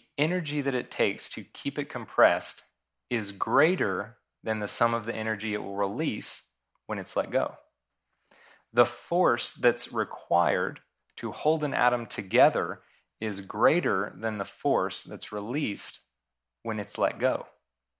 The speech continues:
Every single atom is being held together by Christ.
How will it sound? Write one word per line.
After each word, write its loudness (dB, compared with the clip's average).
Every 2
single -2
atom 6
is -10
being -10
held -2
together -2
by -2
Christ. -2